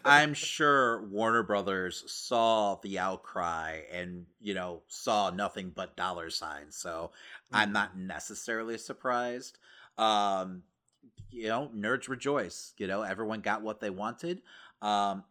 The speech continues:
Speaker 1: it can't be any worse than, you know, the Justice League we got in the theaters. So hopefully it's better. Um,
Speaker 2: Way to
Speaker 1: do you,
Speaker 2: jinx it.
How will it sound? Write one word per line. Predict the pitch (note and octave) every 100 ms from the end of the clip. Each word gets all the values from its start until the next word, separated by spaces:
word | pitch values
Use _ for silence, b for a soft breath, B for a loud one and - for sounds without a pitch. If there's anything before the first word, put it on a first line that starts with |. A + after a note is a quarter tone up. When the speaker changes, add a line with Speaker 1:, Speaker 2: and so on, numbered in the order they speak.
| -
Speaker 1:
it | G#2 -
can't | - A2 - F#2+
be | A2 A#2 B2+
any | G2 A2 A#2+
worse | A#2 F#2 A2 A#2+ - -
than, | A2 G#2+ G#2 G#2 -
you | G#2+
know, | G#2
the | G2+ G#2+
Justice | G#2 - G#2 -
League | G#2+
we | G#2+
got | G2+ G2+
in | G2+
the |
theaters. | G2 G#2 G#2+ C3+ G3 G#3 - b b b
So | - - B2+ G2 G2 G2 -
hopefully | A#2+ - A2+ G#2
it's | G#2 -
better. | - F2 A2+ F#3 - B B B
Um, | G#2+ G#2+
Speaker 2:
Way | A2
to | A#2
Speaker 1:
do |
you, | A#2 C#3
Speaker 2:
jinx | C3+
it. | -